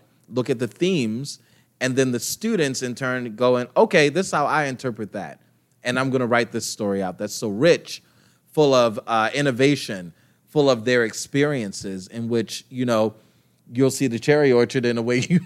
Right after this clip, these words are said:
never expected to see." So I think that not only on the university level, but also looking inside of elementary and junior high or middle schools, we are inside of those,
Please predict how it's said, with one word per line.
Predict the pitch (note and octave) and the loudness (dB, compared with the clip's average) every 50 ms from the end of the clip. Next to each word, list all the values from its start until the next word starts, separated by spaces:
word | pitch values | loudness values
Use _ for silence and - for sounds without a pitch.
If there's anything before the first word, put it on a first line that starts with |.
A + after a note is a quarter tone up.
| - - | -2 -4
never | D#3 D#3+ F3+ E3 - - F#3+ | 2 4 6 6 6 4 2
expected | E3+ D#3+ D#3 C#3+ - - - D3+ D3 C3+ - D3 C#3 A#2+ | 2 2 0 -4 -6 -4 -2 -2 -2 -2 -2 -6 -8 -8
to | B2 A#2+ | -10 -14
see." | A2+ - C#3 D3 C#3 B2 G2+ - _ _ _ _ _ _ _ _ | -16 -14 -12 -10 -10 -10 -12 -14 _ _ _ _ _ _ _ _
So | - - - D3+ C#3+ C3+ C3 B2+ B2 - _ _ _ _ _ _ _ _ _ | -10 -2 0 2 4 4 4 2 -2 -6 _ _ _ _ _ _ _ _ _
I | - C3+ D3 | 2 2 2
think | C#3+ - F3 D#3+ D3+ C#3 B2+ B2+ | 2 0 -4 -4 -4 -6 -8 -2
that | B2+ B2 A#2 A2+ G#2+ - - - | 0 0 0 0 -2 -4 -10 -10
not | A#2 B2 B2+ B2+ A#2 | -6 -4 -4 -2 -2
only | C3+ C3+ C3 B2+ | -4 -2 -2 -2
on | A#2+ A2 | -4 -4
the | G#2+ G#2+ | -4 -4
university | A2 A#2 A2+ G#2+ F#2+ A#2 C3+ C#3+ - - B2+ A2+ G#2 | -4 -4 -4 -4 -2 -2 -2 -2 -4 -6 -4 -4 -4
level, | F#2+ F#2+ G2 F#2 F2+ G2+ G2+ | -2 -4 -6 -6 -6 -6 -8
but | F#2 F2+ G2+ G2 - | -6 -6 -8 -8 -8
also | - G#2+ A2+ A2+ - - A2 G#2+ G#2 G2 F#2+ F#2+ | -6 -6 -6 -6 -6 -6 -4 -4 -4 -6 -8 -8
looking | G#2 A2+ A#2 - A#2 A2 | -8 -8 -8 -8 -10 -10
inside | G#2 G2+ - A2 G#2 G2 | -10 -8 -8 -8 -8 -8
of | F#2+ - | -8 -8
elementary | F2+ G#2 A2 A2 G#2 G#2 G#2 G#2 G2 - A2 G#2+ G#2 G2+ G2 | -6 -4 -4 -2 -2 -4 -4 -6 -8 -8 -6 -4 -4 -4 -4
and | F#2+ F#2 F#2 F#2+ F#2 F2 | -4 -6 -8 -8 -10 -10
junior | F#2 G#2+ G#2+ G#2 G2+ G2+ | -10 -10 -8 -8 -8 -8
high | G#2 G#2 G2+ G2+ | -6 -6 -4 -2
or | G2+ G2 | -2 -4
middle | F#2+ F#2+ G2+ G#2 G#2+ G#2 | -4 -4 -4 -4 -6 -8
schools, | - - - - A2 G#2+ G#2+ G#2+ G#2 - _ _ _ _ _ _ _ _ _ _ _ _ _ - G2+ | -8 -12 -12 -8 -8 -6 -6 -6 -8 -12 _ _ _ _ _ _ _ _ _ _ _ _ _ -8 -4
we | A2+ C#3 D3+ | 0 2 4
are | D3 B2 A#2+ | 4 4 2
inside | - B2 A#2+ A#2 A2 - - - - G2+ A2 A2+ A2 | 0 -4 -6 -6 -6 -8 -8 -4 -2 0 0 0 0
of | G#2+ G2 F2+ F2 | -2 -4 -6 -6
those, | G2 G2+ F#2+ G2 F#2+ F2 - | -6 -6 -4 -6 -6 -10 -12